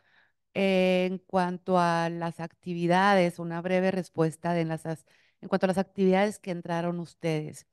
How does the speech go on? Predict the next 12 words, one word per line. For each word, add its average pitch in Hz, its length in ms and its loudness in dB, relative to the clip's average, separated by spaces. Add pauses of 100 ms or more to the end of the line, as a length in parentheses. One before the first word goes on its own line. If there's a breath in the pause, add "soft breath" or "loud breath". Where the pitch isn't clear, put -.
(380)
eh, 143 520 -2
al 151 340 -6
museo, 151 640 0 (420)
que 170 120 0
desempeñaban 160 1160 -2 (220)
en 139 160 -6
un 120 80 -6
principio, 175 640 -4
para 143 160 -8
las 120 160 -12
que - 120 -16
fueron 127 520 -4